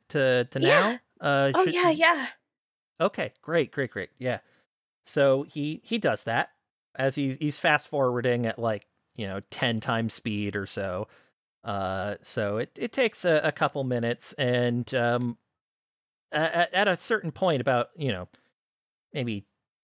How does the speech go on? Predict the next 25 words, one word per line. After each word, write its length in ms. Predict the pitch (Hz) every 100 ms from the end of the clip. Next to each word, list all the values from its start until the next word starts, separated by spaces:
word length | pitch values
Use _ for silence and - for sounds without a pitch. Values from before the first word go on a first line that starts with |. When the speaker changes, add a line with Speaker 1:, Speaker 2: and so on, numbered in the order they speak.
| -
Speaker 1:
I, 220 | 143 151
I 20 |
don't, 100 | 160
I'm 80 | 156
not 160 | 151 127
sure 140 | 139
exactly 440 | 117 127 131 - 113
the 80 |
timeline, 420 | 110 117 104 104 110
but 80 |
about, 200 | 214 285
like, 180 | 262 208
fifteen 400 | - - 156 127
minutes 340 | 120 110 - -
ago, 640 | 135 113 113 101 90 98 104 -
I'd 240 | 104 95
say, 360 | - 87 90 - _ _ _ _ _
uh, 480 | 104 98 92 92 90 95 -
you 300 | 120 123 117
can 220 | - 127
see 760 | - - 175 147 131 127 120 113 _ _ _ _ -
a 120 | 127
figure 420 | - 143 123 127
walking 560 | 113 131 143 - 113 110
into 680 | 135 143 175 - 233 233 240